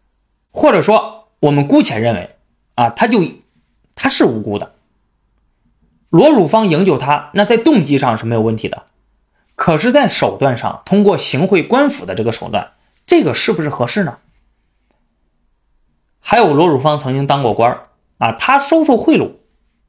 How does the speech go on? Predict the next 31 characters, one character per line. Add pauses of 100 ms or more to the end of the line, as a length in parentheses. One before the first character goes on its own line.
(560)
可
是 (320)
不
自
己
享
受， (220)
而
是
拿
这
些
钱
来
救
助
百
姓。 (840)
这
个
又
是
否
合
适， (340)
是
否
是
正
确
的？